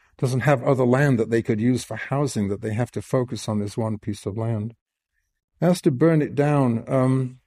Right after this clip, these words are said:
that, that's a very strong sen-, sentiment, uh, statement about, you know, the, the, the museum, by the way, has been closed now since May.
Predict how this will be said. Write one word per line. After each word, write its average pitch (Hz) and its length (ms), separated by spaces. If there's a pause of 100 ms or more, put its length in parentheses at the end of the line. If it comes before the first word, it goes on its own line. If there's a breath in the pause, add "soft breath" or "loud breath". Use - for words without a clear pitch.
(340)
that, 147 200
that's 190 240
a 175 60
very 160 200
strong 151 360
sen-, 156 280
sentiment, 127 640
uh, 123 120
statement 135 580
about, 117 400
you 135 60
know, 123 100
the, 120 220 (400 soft breath)
the, - 180
the 139 80
museum, 156 560
by 127 140
the 120 80
way, 117 180
has 113 160
been 120 180
closed 156 480
now 107 440 (180)
since 117 320
May. 120 460